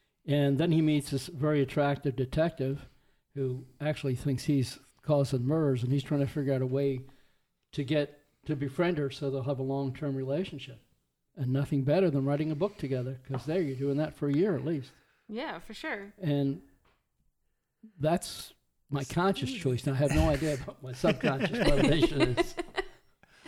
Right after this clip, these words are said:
Speaker 2: Do you feel like that kind of provided a, an interesting, um, sort of u-, experience for the characters to, to be authors? Was it a little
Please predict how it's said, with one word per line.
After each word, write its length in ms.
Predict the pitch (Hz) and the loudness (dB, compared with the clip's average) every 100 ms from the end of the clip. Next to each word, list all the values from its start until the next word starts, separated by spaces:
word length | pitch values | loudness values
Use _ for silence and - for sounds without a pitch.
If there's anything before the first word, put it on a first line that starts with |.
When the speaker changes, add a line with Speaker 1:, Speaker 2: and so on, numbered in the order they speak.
| - | -8
Speaker 2:
Do 80 | 311 | -2
you 60 | 339 | 0
feel 160 | 415 | 0
like 180 | 403 359 | 0 0
that 240 | 277 196 220 | 0 -2 -2
kind 200 | 269 247 | -2 0
of 80 | 226 | 0
provided 580 | 233 202 196 202 202 156 | -2 2 2 2 -2 -4
a, 280 | 180 180 - | -8 -8 -12
an 120 | 196 | -12
interesting, 640 | 160 208 202 214 196 180 - _ - | -10 -10 -8 -6 -6 -8 -12 _ -4
um, 600 | 185 175 175 175 175 180 | -2 -2 -6 -10 -12 -10
sort 200 | 214 185 | -8 -8
of 80 | 165 143 175 | -8 -14 -14
u-, 220 | 180 165 _ - - | -12 -14 _ -20 -14
experience 520 | 190 - 196 180 208 | -12 -8 -6 -6 -8
for 140 | 214 277 | -12 -16
the 100 | 294 | -14
characters 580 | 320 311 214 311 320 - | -12 -12 -12 -14 -14 -12
to, 260 | 226 202 | -10 -10
to 180 | - - | -12 -16
be 200 | 185 196 | -10 -6
authors? 520 | 185 208 233 233 233 | -4 -4 -6 -8 -8
Was 160 | 220 196 | -10 -8
it 60 | 196 | -6
a 20 | |
little 340 | 190 185 175 | -4 -6 -8